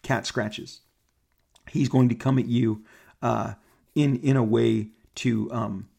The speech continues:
to, to much like the Monty Python. What, you know, y-, y-, you're gonna have more than a flesh wound. Those arms and those legs are gonna get cut off at, at, at the joints, and you're gonna be, um, sitting there in the mud. Alan, uh, is, uh, is formidable.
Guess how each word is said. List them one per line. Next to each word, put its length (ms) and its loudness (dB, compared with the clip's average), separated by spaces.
to, 220 -2
to 600 -4
much 260 -2
like 180 -2
the 60 -2
Monty 260 0
Python. 500 -4
What, 140 -12
you 100 -2
know, 200 -6
y-, 180 -10
y-, 200 -10
you're 180 0
gonna 180 2
have 400 -4
more 200 6
than 140 2
a 60 -2
flesh 340 -2
wound. 320 -2
Those 180 2
arms 360 2
and 100 2
those 180 0
legs 300 -2
are 60 0
gonna 100 0
get 180 -2
cut 200 0
off 260 -2
at, 260 -8
at, 200 -6
at 160 -6
the 60 -4
joints, 580 -2
and 160 -2
you're 140 2
gonna 160 0
be, 200 0
um, 160 -6
sitting 300 -2
there 160 2
in 80 -2
the 80 -2
mud. 300 -2
Alan, 540 -2
uh, 280 -6
is, 300 -2
uh, 300 -8
is 160 0
formidable. 480 2